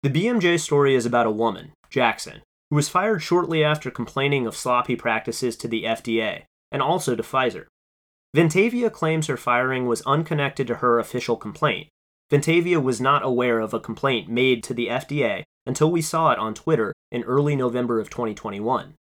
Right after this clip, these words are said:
they told me. They also contest other aspects of her story. "These same accusations were made a year ago, at which time Ventavia notified the appropriate parties. The allegations were investigated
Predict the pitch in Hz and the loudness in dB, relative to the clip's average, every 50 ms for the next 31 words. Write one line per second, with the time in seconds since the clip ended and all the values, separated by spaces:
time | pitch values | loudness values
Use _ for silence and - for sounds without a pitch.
0 | _ _ - 113 98 - - 98 92 85 87 87 - - _ _ _ _ _ _ | _ _ -8 -8 -8 -8 -10 -12 -12 -12 -14 -16 -18 -20 _ _ _ _ _ _
1 | _ _ - 143 156 147 147 160 196 202 - 196 156 - - 120 - - 123 117 | _ _ 2 4 4 6 6 4 2 2 2 0 0 0 -4 -6 -4 -2 -2 -2
2 | 110 - - - - 143 147 143 120 104 104 107 - - - 107 101 - - 110 | -2 -4 -4 0 2 4 4 4 2 2 0 -2 -4 -6 -10 -10 -10 -10 -10 -8
3 | 101 110 101 - - - 143 117 80 52 - _ _ _ _ _ _ _ _ _ | -8 -8 -8 -4 -2 0 0 0 -2 -6 -12 _ _ _ _ _ _ _ _ _
4 | _ _ _ _ _ _ _ _ _ _ - - 185 220 214 - 220 202 202 190 | _ _ _ _ _ _ _ _ _ _ 0 2 2 2 4 4 4 4 4 4
5 | - 151 156 156 156 147 127 127 135 135 139 - 151 135 120 117 127 123 123 131 | 2 2 2 2 2 0 2 2 2 2 2 2 0 -2 0 0 0 2 2 4
6 | 135 135 120 107 107 120 131 131 117 107 98 104 95 85 82 - _ _ _ - | 4 4 2 0 2 2 2 2 2 0 -2 -4 -8 -8 -10 -14 _ _ _ -6
7 | - 127 123 139 190 190 - - 190 180 170 160 139 131 123 120 - 135 147 147 | -6 -2 0 0 0 0 0 -2 -2 -2 0 0 -2 -2 -2 -2 0 0 0 0
8 | 139 143 131 117 113 120 127 147 147 - - - 131 131 123 117 107 - - - | 0 0 0 2 2 2 2 2 2 2 0 0 0 0 -2 -2 -4 -4 -2 -2
9 | 120 117 - 120 113 110 - - 113 104 92 95 - - - - _ _ _ _ | -2 -2 0 0 0 0 0 -2 -4 -6 -6 -8 -12 -16 -18 -18 _ _ _ _
10 | _ - 143 147 135 156 185 190 165 165 165 151 - 160 143 120 127 120 113 107 | _ 2 4 6 6 6 4 2 2 2 0 2 0 0 -2 0 0 0 0 0
11 | 101 123 131 135 - 147 135 139 143 143 143 143 139 143 | 0 -2 -2 -2 -2 -2 2 4 4 4 4 2 0 -2